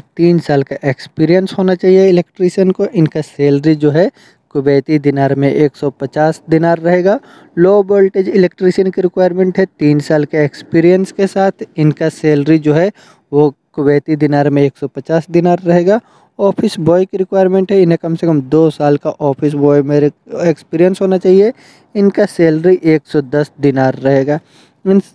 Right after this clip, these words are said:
इसमें जो है आपका duty आठ घंटा रहेगा plus ओवर टाइम मिलेगा। ए, ओवर टाइम मिलेगा। अगर आप इसके लिए interested है तो अपना सभी document ले करके आप त्रेहान कॉन्सुलेट office में दिल्ली में visit कर सकते हैं,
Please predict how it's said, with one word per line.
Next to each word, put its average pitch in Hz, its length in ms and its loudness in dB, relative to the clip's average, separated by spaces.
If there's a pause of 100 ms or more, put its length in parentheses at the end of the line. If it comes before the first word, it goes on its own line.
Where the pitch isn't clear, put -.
(160)
इसमें 185 420 2
जो 165 100 2
है 170 200 0
आपका 151 340 -4
duty 143 400 -2 (120)
आठ 131 280 -2
घंटा 151 240 -2
रहेगा 170 320 2
plus 147 320 -4 (120)
ओवर 139 260 0
टाइम 165 260 -6
मिलेगा। 180 480 2 (440)
ए, 180 240 -4 (400)
ओवर 160 320 0
टाइम 180 240 -4
मिलेगा। 180 380 2
अगर 160 260 0
आप 147 200 -2
इसके 147 220 -10
लिए 151 140 2
interested 143 680 -2
है 165 120 2
तो 165 120 -6
अपना 147 260 -2
सभी 143 320 0
document 139 560 -2
ले 139 240 0
करके 143 300 -8
आप 156 200 0
त्रेहान 147 340 0
कॉन्सुलेट 143 600 -2
office 160 380 -2
में 196 220 0
दिल्ली 143 340 2
में 180 180 -2 (420)
visit 165 340 0
कर 208 180 -4
सकते 202 340 -2
हैं, 226 120 2